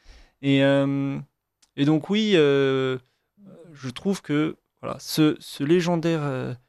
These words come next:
euh, arthurien, par sa puissance symbolique, il a quelque chose qui,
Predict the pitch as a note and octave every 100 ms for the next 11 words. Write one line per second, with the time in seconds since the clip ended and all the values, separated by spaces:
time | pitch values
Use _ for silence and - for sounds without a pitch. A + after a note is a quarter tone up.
0 | _ _ _ _ C3 C#3 D3+ _ _ _
1 | _ _ C#3 - - B2 C3 E3+ E3 -
2 | C3+ - D#3 E3+ D#3+ - C#3+ C#3 F3 -
3 | - _ _ _ _ _ - D3 E3+ F3
4 | D#3 D#3 - F#3 - - C#3 B2+